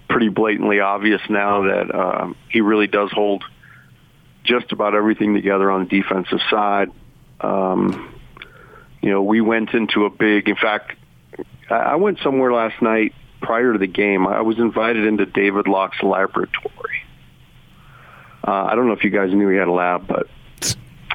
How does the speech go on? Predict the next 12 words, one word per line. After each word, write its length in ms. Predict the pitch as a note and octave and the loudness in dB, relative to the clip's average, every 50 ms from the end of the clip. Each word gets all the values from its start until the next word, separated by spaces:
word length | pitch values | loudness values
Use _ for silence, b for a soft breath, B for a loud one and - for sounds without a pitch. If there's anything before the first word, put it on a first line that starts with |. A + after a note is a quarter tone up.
| - - - | -12 -10 -6
he 100 | - - | -2 0
has 160 | A2+ A#2 B2+ B2 | 0 0 2 2
a 60 | C#3 | 2
lab, 500 | C3 A2 G2+ G#2 G2+ G2+ G2+ G2 F#2+ - - - - - - - - - - | 2 2 2 2 2 0 0 -2 -6 -16 -20 -20 -20 -20 -20 -20 -14 -4 -2
has 160 | G#2+ G2+ F#2 | -2 -2 -2
Bunsen 440 | F2 - G#2+ G#2+ G#2 - A2 G#2+ G2 | -2 -2 -2 -2 0 0 0 0 0
burners 480 | F#2 G2+ G2+ G2+ G2+ G2+ G2+ G2+ F#2+ - - - - - - - - - - - - - - - | 2 0 0 2 2 2 2 2 0 0 -4 -6 -8 -10 -14 -20 -20 -20 -20 -20 -20 -14 -6 -2
and 340 | G#2 G2+ G2 G2 G2+ F#2 | 0 2 2 2 0 0
fax 320 | - A2 G#2 G#2 - - - A#2 | 0 0 -2 -2 -4 -2 -2 0
machines 460 | G#2+ - - A2+ G#2+ G#2 G#2 G2 G2 | 0 0 0 0 2 2 2 2 0
whirling 640 | G2+ - G2+ G#2 G#2 G#2 G#2 G#2 G2+ G2+ G2+ G2 F#2+ | 0 0 0 2 2 2 0 0 0 2 2 2 2
and, 220 | F#2+ F#2 F2+ | 2 0 -2